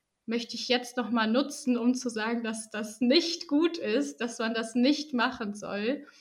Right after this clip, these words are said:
weil in unserem Gehirn findet ein Prozess statt, der sagt,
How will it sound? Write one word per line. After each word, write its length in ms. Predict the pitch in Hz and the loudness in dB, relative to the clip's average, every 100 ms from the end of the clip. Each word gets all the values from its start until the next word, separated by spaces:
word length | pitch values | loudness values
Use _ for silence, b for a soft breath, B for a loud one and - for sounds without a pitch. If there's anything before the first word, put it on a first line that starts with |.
| B B B | B B B
weil 440 | - 208 226 233 233 | -6 0 2 4 2
in 180 | 233 233 | 0 0
unserem 340 | 247 262 254 | 2 6 6
Gehirn 640 | 254 - 277 311 311 311 | 4 2 4 4 4 0
findet 420 | 294 262 247 247 240 | 0 2 4 4 0
ein 100 | 240 | -2
Prozess 580 | 247 226 - 269 269 | -2 -2 -2 -2 -2
statt, 440 | - 247 254 - - B B B - | -2 0 0 -4 -12 B B B 4
der 340 | 233 226 226 | 4 6 2
sagt, 600 | 220 226 220 226 - - | 0 0 2 0 -4 -6